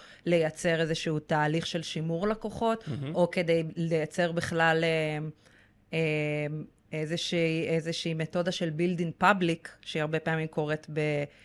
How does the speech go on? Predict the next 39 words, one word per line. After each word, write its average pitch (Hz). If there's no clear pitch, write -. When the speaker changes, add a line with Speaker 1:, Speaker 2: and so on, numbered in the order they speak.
Speaker 2:
כלומר, 139
Speaker 1:
ב- -
Speaker 2:
לחזק 147
את 147
המותג 127
שלי, 190
לספק 131
ידע, 160
להיות 120
מקור 131
שממנו 120
אפשר 117
Speaker 1:
כן, 123
Speaker 2:
ללמוד, 147
אוקיי. -
Speaker 1:
וגם 170
ל-, 185
וגם 160
הרבה 165
פעמים 180
אני 165
רוצה 165
להקים, 190
אה, 175
קהילה 170
מתוך 214
נקודת 190
הכאב 175
שלי. 160
Speaker 2:
Mm. 131
Speaker 1:
ויש 175
מצב 285
שהנקודת 175
כאב 277
הזאת 294
לא 285
באה 285
לידי 240
ביטוי 262